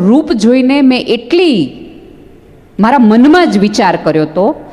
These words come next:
તમારું રૂપ જોઈને, તમારું સ્વરૂપ જોઈને, તમારી આગતા સ્વાગતા જોઈને, તમારી રીતભાત જોઈને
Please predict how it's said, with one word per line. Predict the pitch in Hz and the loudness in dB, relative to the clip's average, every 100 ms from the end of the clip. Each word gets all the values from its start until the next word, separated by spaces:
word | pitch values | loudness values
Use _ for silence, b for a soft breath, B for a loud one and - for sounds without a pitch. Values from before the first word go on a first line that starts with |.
| B - | B -6
તમારું | 190 190 214 165 | -2 0 0 2
રૂપ | 214 285 254 | 2 0 -2
જોઈને, | 240 320 302 320 | -2 0 0 -2
તમારું | 277 214 180 | -2 -2 -2
સ્વરૂપ | 180 214 233 302 | -2 -2 -2 -2
જોઈને, | 226 285 302 320 | -2 -2 0 -2
તમારી | 269 233 226 | -2 -2 -2
આગતા | 151 185 - 311 311 | -2 -4 -6 -4 -4
સ્વાગતા | 302 294 294 320 | -2 -4 -2 -2
જોઈને, | 302 277 302 | -2 0 -2
તમારી | 302 247 269 240 | -2 -2 0 0
રીતભાત | 175 262 427 302 339 220 | 0 0 -2 -2 -2 0
જોઈને | 240 226 247 349 | 0 0 0 -4